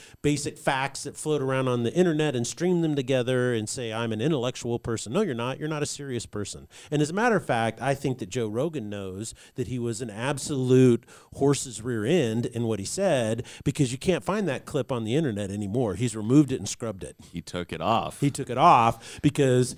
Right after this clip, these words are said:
Speaker 1: everybody pointed out is like, "Okay, you're yelling and screaming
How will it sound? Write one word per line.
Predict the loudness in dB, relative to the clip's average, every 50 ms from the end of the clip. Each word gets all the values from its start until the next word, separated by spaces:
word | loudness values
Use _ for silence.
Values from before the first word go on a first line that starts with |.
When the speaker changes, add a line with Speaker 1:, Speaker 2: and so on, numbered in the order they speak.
| -10 -4 0
Speaker 1:
everybody | 2 4 4 4 4 4 2 2
pointed | 0 0 2 2 2 2 2
out | 4 4 4 4 4
is | 2 0 0
like, | -2 0 0 -2 -2 -2 0
"Okay, | -2 0 2 2 2 2 4 2 2 0
you're | 2 2 2 2
yelling | 4 4 2 2 2 2 0
and | 0
screaming | -2 -4 -6 -2 0 2 2 2 2 0 0 0 -2